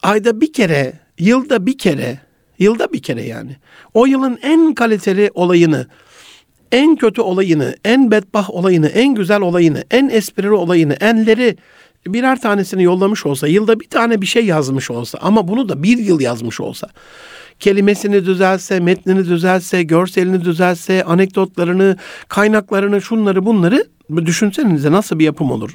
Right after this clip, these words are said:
Dedim, "Hocam yapabilir misiniz?" Öğretmen arkadaşlar dedi, "Yapabiliriz ama olmaz." Niye dedim? "Çünkü şu oynasın, bu oynamasın, şu konu olsun, bu konu olmasın." Biz dediler, "Birbirimize düşeriz." Bir milyon iki yüz elli bin öğretmen.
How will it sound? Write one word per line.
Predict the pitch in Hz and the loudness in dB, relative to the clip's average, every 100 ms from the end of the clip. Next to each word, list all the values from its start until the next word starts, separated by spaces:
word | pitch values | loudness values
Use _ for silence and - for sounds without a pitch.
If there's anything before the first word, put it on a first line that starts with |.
| _ | _
Dedim, | - 190 226 190 | -4 0 0 0
"Hocam | 202 185 147 | 2 0 0
yapabilir | 151 190 202 208 | -2 -2 0 0
misiniz?" | 165 170 180 185 - - 160 | -2 -4 -6 -6 -20 -4 0
Öğretmen | 175 175 180 | 0 0 -2
arkadaşlar | 170 175 175 170 | -2 -4 -2 -4
dedi, | 156 151 | 0 0
"Yapabiliriz | 156 175 170 156 | 0 0 0 2
ama | 160 147 | 0 0
olmaz." | 143 131 107 - | 0 -2 -2 0
Niye | 185 175 | 2 2
dedim? | 135 202 - - - - | 0 -2 -4 -12 -20 -14
"Çünkü | - 214 196 | -2 0 0
şu | 180 220 | 0 0
oynasın, | 196 156 151 202 190 | 2 0 -2 -4 -2
bu | 190 | 2
oynamasın, | 185 170 143 139 190 | 2 2 0 -2 -4
şu | 165 196 | -4 -4
konu | 202 185 | 0 2
olsun, | 156 151 175 | 0 -2 -4
bu | 170 | -2
konu | 180 170 | 0 2
olmasın." | 147 127 - 240 - - - _ | 0 -2 -2 -4 -6 -20 -20 _
Biz | 196 190 | 0 2
dediler, | 170 175 190 170 | 2 2 0 2
"Birbirimize | 175 175 185 185 180 | 0 0 0 0 0
düşeriz." | 147 143 127 127 | 0 0 -2 2
Bir | 175 | 2
milyon | 151 151 160 | 2 2 0
iki | 143 156 | -2 -4
yüz | 147 | -2
elli | 139 | -2
bin | 135 | -4
öğretmen. | 120 113 117 98 | -4 -6 -8 -10